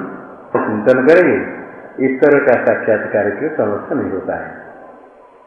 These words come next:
किंतु सदृशार्थम अनुचिंतन करेंगे तो सदृशांतर साक्षात्कार उपयोगिता अनुभवती।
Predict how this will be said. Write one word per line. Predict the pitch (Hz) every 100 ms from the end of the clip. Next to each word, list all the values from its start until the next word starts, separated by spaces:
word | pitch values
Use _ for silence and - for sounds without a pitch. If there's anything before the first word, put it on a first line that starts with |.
| _ 143
किंतु | 139
सदृशार्थम | 151 - 107 135 131 135 139 135 143 135
अनुचिंतन | 131 135 139 139 143 147
करेंगे | 151 151 156
तो | 160 202 208 - - - - -
सदृशांतर | 113 101 113 113 117 113 107 117
साक्षात्कार | - 107 101 113 - - 113 107 127
उपयोगिता | 113 113 123 131 135 123
अनुभवती। | 110 113 104 117 165 127 - -